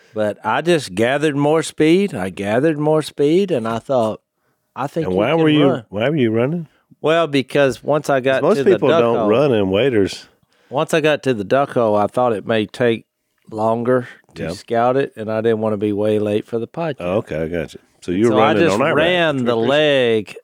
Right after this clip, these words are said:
Speaker 1: that, you know, just to, 'cause you have to, if there had been a bunch of ducks there, you, you would never want to pull down there, and then they all get up 'cause
Speaker 2: Yeah.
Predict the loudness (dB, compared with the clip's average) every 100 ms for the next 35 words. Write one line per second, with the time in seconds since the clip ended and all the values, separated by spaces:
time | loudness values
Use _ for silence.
0 | -12 -2 0 0 -2 -6 _ _ _ _
1 | _ _ _ -4 -2 0 0 -2 -4 -12
2 | -12 -8 -4 0 0 0 -4 -6 -8 -12
3 | -8 -2 0 0 2 0 0 -4 -4 -2
4 | 0 0 -2 0 0 -2 -12 -4 -2 0
5 | 0 2 2 0 -2 -2 -2 -2 -4 -6
6 | -6 -6 -6 -12 -10 -2 0 0 0 0
7 | -2 -4 -8 -10 -12 _ -20 -20 _ -10
8 | -4 -2 0 0 0 -2 -4 -2 0 0
9 | -4 _ _ -8 -8 -10 -14 -6 -6